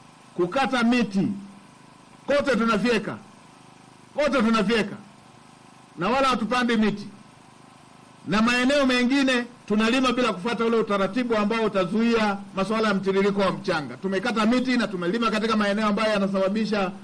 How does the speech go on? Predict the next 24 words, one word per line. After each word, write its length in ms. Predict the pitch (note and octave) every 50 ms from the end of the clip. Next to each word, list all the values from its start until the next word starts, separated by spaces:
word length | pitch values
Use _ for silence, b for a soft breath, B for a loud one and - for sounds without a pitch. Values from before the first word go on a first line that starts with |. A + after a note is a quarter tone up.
| - -
mtiririko 480 | E3+ D#3+ G3+ G3+ G3+ G#3+ A3 A#3 A3 A3+
ule 120 | A3+ A3 G#3
wa 80 | F#3+
mchanga. 500 | F#3+ E3 - A#3 A#3+ A#3+ A#3 A3+ A3+ A3
Kinachofuatia, 960 | G#3+ G#3+ G#3 A3 B3 B3+ B3+ B3 G#3+ - G3+ G3 F#3+ F#3 - G#3+ G#3 F#3+ D#3+ G#2+ G2 - - - - - - - - - -
mito 240 | C#3+ G#3 A3+ A3 G#3
yote 420 | G#3 G3 G#3+ A#3+ A#3+ - A#3 A3 G#3+
ikishajaa, 680 | F3+ G#3 G3+ G3 A#3+ A#3+ A#3+ B3 C4 B3+ B3 A#3+ A#3 - - - - - - -
maji 280 | C3+ F#3+ A#3 A#3+ A#3 A3+
yakishakuja, 840 | A3 G3+ G#3 G#3+ G#3 B3+ A#3+ A#3 - C4+ C4+ C4 C4 C4 C4 - - -
ni 100 | F3+ F#3
mafuriko. 480 | F#3+ F3+ E3 E3+ F#3+ F#3+ F3 - - - - - - - - - - - - -
Kwa 100 | G3+ B3
hiyo 120 | B3 A3+
haya 260 | A3 A#3+ B3 A#3+ A#3
ni 80 | G#3+ G3+
mambo 360 | G3+ G#3+ G#3 A#3 A#3 A#3 G#3+
ambayo 320 | G#3 G3 A3 A3+ G#3+ F#3+
kuanzia 720 | F3 - - A#3 A#3+ A#3+ A#3+ A#3+ A#3+ A3+ A#3+ D4 C#4 B3+
ngazi 280 | A#3+ B3 A#3+ A#3 A3+ A3+
ya 100 | G#3+ F#3+
kijiji 420 | - G3 F#3+ G3 A3 G#3 F3 D#3+
tuanze 400 | D3 - F#3 G3+ G#3+ G#3+ G3+ G3
kuambizana 580 | - - F3 E3 D#3+ D#3+ D#3 D3 E3 D#3 C#3 A#2+